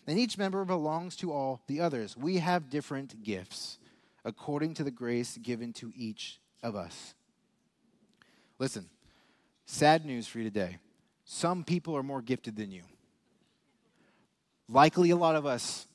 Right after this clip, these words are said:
have people in our lives that are more gifted than you and I,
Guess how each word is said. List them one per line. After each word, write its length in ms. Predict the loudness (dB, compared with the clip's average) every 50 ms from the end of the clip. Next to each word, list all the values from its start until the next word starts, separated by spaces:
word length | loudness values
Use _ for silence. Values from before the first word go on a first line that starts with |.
| _ _ _ _ _ _ _ _ _
have 240 | 4 4 4 6 6
people 240 | 4 4 4 2 -2
in 40 | 2
our 60 | 6
lives 240 | 10 10 10 10 6
that 120 | 0 -2
are 120 | -2 -4
more 220 | -2 -2 -4 -4 -2
gifted 420 | 2 2 2 2 2 0 0 0
than 160 | -2 -4 -4
you 200 | -4 -4 -4 -4
and 100 | -2 0
I, 240 | 0 0 0 -2 -6